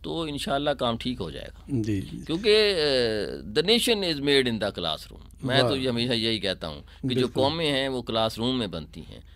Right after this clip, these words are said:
Speaker 1: अगर
Speaker 2: जी।
Speaker 1: हमारे साथ आज इन बच्चों को अच्छा पढ़ाएंगे, अच्छी तरबियत देंगे, अच्छा उनको बताएंगे कि उन्होंने इस मुल्क के लिए क्या करना है, अपने लिए क्या करना है, तो हम अभी तक ये बता रहे हैं कि अपने लिए क्या करना है। अगर हमारे अदारे ये बताना शुरू कर दें कि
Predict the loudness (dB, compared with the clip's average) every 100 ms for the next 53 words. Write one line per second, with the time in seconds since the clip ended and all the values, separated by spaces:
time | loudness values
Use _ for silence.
0 | -2 2 4 4 0 0 0 2 2 0
1 | 0 2 2 2 2 0 -2 -4 -6 -8
2 | -4 -4 -2 -2 -2 -2 -2 0 0 -2
3 | -2 -2 -6 -8 -8 -6 -4 -2 -2 -2
4 | -4 -2 0 -2 -4 -20 -16 -8 -8 -2
5 | 2 4 2 0 -6 -4 -2 -2 -2 -4
6 | -2 0 0 0 -2 -4 -4 -2 -4 -6
7 | -10 -10 -8 -6 -6 -6 -4 -2 -2 0
8 | -2 -2 -4 -2 -2 -2 -2 -2 0 0
9 | 0 0 0 -2 -4 -6 -6 -10 -20 -10
10 | -4 -2 0 0 -2 -2 -2 -2 -4 0
11 | 2 2 -2 -2 -2 -2 -2 -2 0 -4
12 | -6 -16 -16 -16 -6 -2 0 2 0 0
13 | 2 2 2 0 -2 -4 -2 0 -2 -2
14 | -4 -2 -2 0 -2 -4